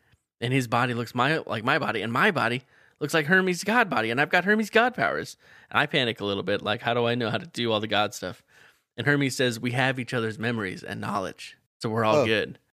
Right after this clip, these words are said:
Speaker 1: And it's amazing. I, I realize I do know what Zeus looks like. I know where to find him.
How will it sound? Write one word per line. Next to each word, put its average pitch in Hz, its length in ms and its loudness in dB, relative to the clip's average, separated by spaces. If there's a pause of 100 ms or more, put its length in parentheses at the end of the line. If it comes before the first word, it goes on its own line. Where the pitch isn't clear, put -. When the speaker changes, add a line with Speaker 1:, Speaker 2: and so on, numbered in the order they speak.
(120)
Speaker 1:
And 127 100 0
it's 131 120 -2
amazing. 135 340 2
I, 123 320 -4
I 120 80 2
realize 117 380 0
I 127 80 2
do 151 220 0
know 220 120 4
what 107 120 2
Zeus 113 280 -6
looks 92 160 -8
like. - 220 -2
I 120 160 0
know 131 160 0
where 117 160 2
to 104 60 -6
find 107 260 -6
him. 131 200 -4